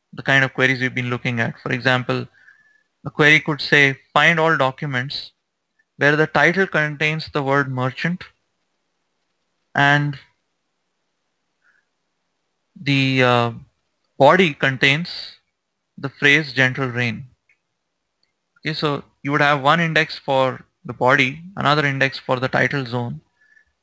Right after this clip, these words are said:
You would take the documents returned by both indexes and then take their intersection. Okay. Similarly, you know, we looked at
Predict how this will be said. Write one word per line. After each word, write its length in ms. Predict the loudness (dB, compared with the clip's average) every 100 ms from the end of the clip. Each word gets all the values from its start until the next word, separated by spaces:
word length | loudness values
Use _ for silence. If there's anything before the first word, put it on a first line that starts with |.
| -14
You 80 | -12
would 120 | -2
take 180 | 0 2
the 80 | 2
documents 800 | 0 0 -2 -4 -4 -8 -14 -14 -10
returned 400 | -2 0 0 0
by 140 | 0
both 280 | 2 2 2
indexes 480 | 0 0 0 -2 -4
and 160 | -2
then 160 | -2 0
take 220 | -2 0
their 140 | 2 2
intersection. 680 | 0 -4 -6 2 2 2 -4 _ _ _ _ _ _ _ _ _ _ _ _ _ _ _ _ _ _ _ _ -6
Okay. 240 | -2 -2 -4 -18 _ _ _ -20 -14 -10
Similarly, 540 | 2 4 6 6 6 4
you 60 |
know, 100 | 4
we 100 | 2
looked 200 | 0 2
at 200 | 2 0